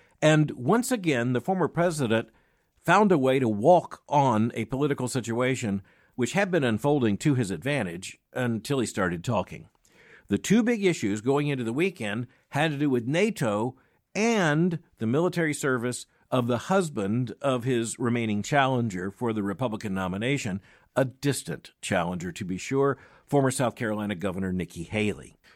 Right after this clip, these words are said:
First, the nato issue. Speaking in South Carolina at a political rally, the former president seemed to be calling up what was presented as a conversation that he had had while he was president with the head of a nato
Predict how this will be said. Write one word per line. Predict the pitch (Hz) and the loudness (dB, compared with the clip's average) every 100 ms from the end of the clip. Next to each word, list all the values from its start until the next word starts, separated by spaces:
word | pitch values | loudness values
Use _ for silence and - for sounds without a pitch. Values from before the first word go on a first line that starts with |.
| _ | _
First, | 202 214 | 4 4
the | 180 | 6
nato | 170 190 196 160 151 | 6 6 6 4 4
issue. | 143 131 131 143 | 2 2 0 0
Speaking | 147 - 180 196 185 175 | -2 0 0 2 0 0
in | 170 180 196 | 0 2 2
South | 190 175 165 | 2 0 0
Carolina | - 151 139 135 117 123 | 0 0 2 2 2 0
at | 147 147 | 0 0
a | 135 | -2
political | 135 139 135 123 117 | -2 -2 0 -2 -4
rally, | 107 123 135 131 107 95 101 107 - _ _ - | -2 2 2 2 0 0 -4 -6 -16 _ _ -8
the | |
former | 120 170 156 | 2 4 4
president | 120 160 160 139 120 117 - | 2 0 0 0 0 0 -2
seemed | - - 233 285 302 277 | -10 -4 -2 0 -2 -2
to | 202 | -2
be | 156 135 107 98 123 - _ _ | -2 0 -2 -4 -10 -14 _ _
calling | - 175 202 202 170 | -2 2 4 2 2
up | 143 139 _ | 0 -4 _
what | - 139 127 | -4 -2 0
was | 143 139 131 | 0 0 -2
presented | - 160 151 202 170 | -4 -2 0 0 0
as | 135 127 | -2 -4
a | 131 | -4
conversation | 147 139 123 135 127 131 107 | -6 -4 -4 -4 -4 -4 -6
that | 107 | -4
he | 113 131 | -4 -4
had | 110 | -4
had | 123 117 95 | -4 -4 -4
while | 117 151 151 | 2 4 4
he | 135 | 2
was | 107 98 | 0 -2
president | - 151 147 120 107 104 - - - - _ | 0 2 2 2 0 -2 -10 -20 -20 -20 _
with | 120 139 135 | 0 2 2
the | 127 | -2
head | 117 120 110 | 0 0 0
of | 113 | -2
a | 110 | 0
nato | 104 95 87 104 92 - | 0 -2 -4 -4 -4 -6